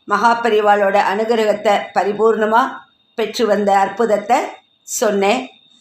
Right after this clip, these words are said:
அதே வக்கீல் ராமசாமியின் இன்னொரு அனுபவம் மகாபெரிவாளோட இப்ப சொல்லலான் இருக்கேன். அப்ப ராமசாமிக்கு குழந்தைகள் இல்ல.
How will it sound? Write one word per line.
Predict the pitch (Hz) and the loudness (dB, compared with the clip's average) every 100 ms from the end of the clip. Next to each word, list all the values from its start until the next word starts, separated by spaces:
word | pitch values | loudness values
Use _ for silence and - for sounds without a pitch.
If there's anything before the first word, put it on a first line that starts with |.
| _ _ _ - | _ _ _ -2
அதே | 196 208 240 285 | 0 2 2 2
வக்கீல் | 240 220 214 277 285 226 | 2 -2 -2 -2 0 2
ராமசாமியின் | 220 240 254 247 214 214 208 277 - - | 2 0 -2 -2 0 -2 -2 -4 -6 -6
இன்னொரு | 226 269 311 262 | -2 2 4 2
அனுபவம் | 196 214 214 226 254 - 190 | 0 0 0 0 -2 -6 -4
மகாபெரிவாளோட | 208 226 226 202 202 190 190 190 262 - - _ _ _ - | 0 0 0 0 2 0 0 0 -2 -4 -16 _ _ _ -10
இப்ப | 277 294 | -6 -4
சொல்லலான் | 277 208 202 196 196 | 0 0 2 2 0
இருக்கேன். | 185 180 190 226 254 - - _ _ _ _ _ _ _ _ _ _ _ | -2 -2 0 0 -2 -14 -20 _ _ _ _ _ _ _ _ _ _ _
அப்ப | 285 302 370 311 285 | -2 0 0 0 0
ராமசாமிக்கு | 262 240 302 349 294 240 233 320 330 | 2 2 2 0 0 0 -2 -4 -2
குழந்தைகள் | 277 247 320 339 311 240 | 0 2 2 0 0 0
இல்ல. | 196 190 190 - - | 0 0 -2 -2 -16